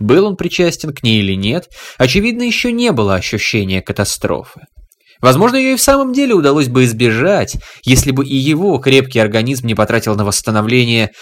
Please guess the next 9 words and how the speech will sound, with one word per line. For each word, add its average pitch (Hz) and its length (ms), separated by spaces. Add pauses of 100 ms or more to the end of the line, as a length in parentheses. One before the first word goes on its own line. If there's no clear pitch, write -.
(140)
так 123 180
много 113 300
времени. 113 580 (520)
Папа 135 280
умер, 247 420
да 143 140
здравствует 123 580
новый 196 260
папа. 233 440